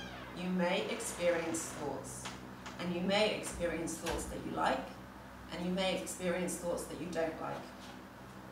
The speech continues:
Let both of those things be. Do not attach to the thoughts.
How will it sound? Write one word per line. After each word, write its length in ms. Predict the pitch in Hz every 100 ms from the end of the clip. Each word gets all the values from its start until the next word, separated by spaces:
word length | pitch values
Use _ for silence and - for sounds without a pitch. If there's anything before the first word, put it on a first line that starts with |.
| - - - - -
Let 320 | 180 208 202
both 280 | 190 196 196
of 100 | -
those 240 | 175 175
things 280 | - 175 175
be. 360 | 156 151 147 139 127 -
Do 60 | 170 170
not 200 | 180 165
attach 440 | - - 165 - -
to 60 | -
the 320 | - - 139
thoughts. 460 | 131 - - -